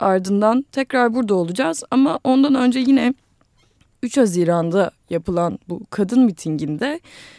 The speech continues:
kadın mitinginden sonra Vakit Gazetesi'nin attığı bir başlık var ki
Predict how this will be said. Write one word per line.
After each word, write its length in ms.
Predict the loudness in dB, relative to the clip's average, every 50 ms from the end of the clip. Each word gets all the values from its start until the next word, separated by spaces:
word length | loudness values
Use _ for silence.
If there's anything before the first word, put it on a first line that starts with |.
| _ _
kadın 280 | -4 0 4 6 6 6
mitinginden 640 | 4 2 0 -2 -2 0 0 0 0 0 0 -2
sonra 520 | -2 -4 -4 -2 0 0 0 0 -2 -2 -4 -4
Vakit 300 | -6 -4 -6 -8 -6 -2
Gazetesi'nin 640 | -2 -2 -2 -2 -4 -4 -4 -4 -2 -2 -4 -4 -4 -4
attığı 420 | -6 -6 -4 -4 -4 -4 -2 -2
bir 140 | -4 -2 0
başlık 440 | 0 0 0 -2 -8 -12 -8 -4 -2
var 200 | -2 -2 -2 -6
ki 340 | _ -6 -4 -2 -2 -4